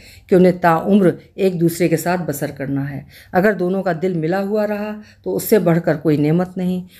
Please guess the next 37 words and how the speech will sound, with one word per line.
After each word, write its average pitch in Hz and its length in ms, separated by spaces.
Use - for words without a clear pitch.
और 190 120
अगर 190 280
खुदा 185 320
ना 208 140
करे 175 460
कि 170 80
दिलों 175 280
में 214 120
फ़र्क 156 340
आ 143 120
गया 170 280
तो 202 80
उससे 214 220
बढ़कर 151 380
कोई 175 180
मुसीबत 139 520
नहीं। 147 260
इसलिए 233 440
जहाँ 175 320
तक 165 200
हो 180 100
सके 220 400
मियाँ 185 240
का 170 100
दिल 180 200
हाथ 151 220
में 151 80
लिए 185 200
रहो 185 320
और 170 60
उसकी 160 220
आँख 196 360
के 156 100
इशारे 147 340
पर 143 140
चला 156 300
करो।" 160 340